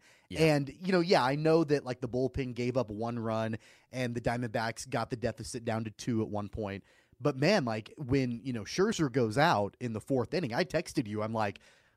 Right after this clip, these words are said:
Speaker 2: "Uh-oh," you know, like, "Here we go." And, and Jon Gray was great out of the pen. But,
Speaker 1: Yeah.
Speaker 2: man, like, I, you know, that had been, like I mentioned, the topic of conversation to where I think, I mean, we'd even talked about it where, man, that bullpen for the Rangers is suspect, and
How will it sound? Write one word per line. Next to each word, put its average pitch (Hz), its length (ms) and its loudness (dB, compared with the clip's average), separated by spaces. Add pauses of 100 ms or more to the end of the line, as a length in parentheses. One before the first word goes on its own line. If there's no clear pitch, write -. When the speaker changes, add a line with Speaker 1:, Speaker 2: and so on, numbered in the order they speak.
Speaker 2:
"Uh-oh," 104 520 -4 (120)
you 120 100 -6
know, 110 120 -2
like, 107 180 -4
"Here 123 140 0
we 147 100 0
go." 151 240 6
And, 131 120 2
and 185 180 0
Jon 202 260 6
Gray 165 220 2
was 127 180 0
great 120 460 -2
out 117 160 -2
of 104 40 -6
the 107 80 -8
pen. 98 340 -12 (360)
But, 143 240 6
Speaker 1:
Yeah. 147 60 -8
Speaker 2:
man, 175 180 4
like, 120 240 0
I, 156 400 4
you 135 180 -2
know, 113 200 0
that 165 240 4
had 151 200 0
been, 113 360 0 (600)
like 135 140 0
I 143 80 2
mentioned, 156 300 0
the 107 40 -4
topic 139 340 2
of 123 60 -6
conversation 139 680 -2
to 120 60 4
where 117 200 4
I 110 80 0
think, 135 260 -4 (180)
I - 60 -12
mean, 123 160 -4
we'd 190 200 2
even 107 180 -6
talked 104 240 -8
about 95 240 -6
it - 80 -10
where, 107 320 -2 (280)
man, 110 380 -6
that 120 240 -4
bullpen 135 460 0
for 120 100 -6
the 104 80 -8
Rangers 131 460 -4
is - 120 -10
suspect, 151 720 2
and 92 160 -6